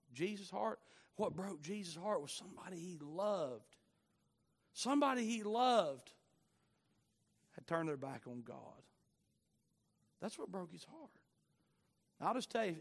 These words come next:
anybody on the planet ever had a reason to be upset and hate somebody else, Jesus had a reason to hate Judas.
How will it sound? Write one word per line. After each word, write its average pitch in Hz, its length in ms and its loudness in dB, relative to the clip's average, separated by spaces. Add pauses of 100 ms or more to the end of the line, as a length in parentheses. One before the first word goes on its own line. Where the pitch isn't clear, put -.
anybody 214 680 0
on 156 140 -4
the 143 40 -6
planet 151 400 -2
ever 151 300 -4
had 156 100 -4
a 135 60 -10
reason 143 400 -4 (400)
to 131 260 -2 (240)
be 147 180 2
upset 156 440 -2
and 131 80 -8 (100)
hate 165 300 -4
somebody 147 480 -4
else, 139 160 -4 (320)
Jesus 185 400 -2
had 160 180 -4
a 143 60 -6
reason 135 560 -2 (800)
to 143 80 -4
hate 139 260 -2
Judas. 123 540 -12